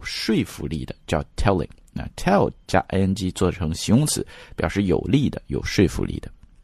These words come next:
好了，那么为什么Taylor Swift如此之成功呢？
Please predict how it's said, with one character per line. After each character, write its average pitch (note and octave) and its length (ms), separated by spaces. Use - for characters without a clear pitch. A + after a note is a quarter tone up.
好 - 100
了， - 120
那 G2 100
么 G2 260
为 G3 220
什 - 160
么 F#2+ 120
Taylor F#2+ 260
Swift - 420
如 D2+ 280
此 - 240
之 - 180
成 - 240
功 D3 180
呢？ C3+ 140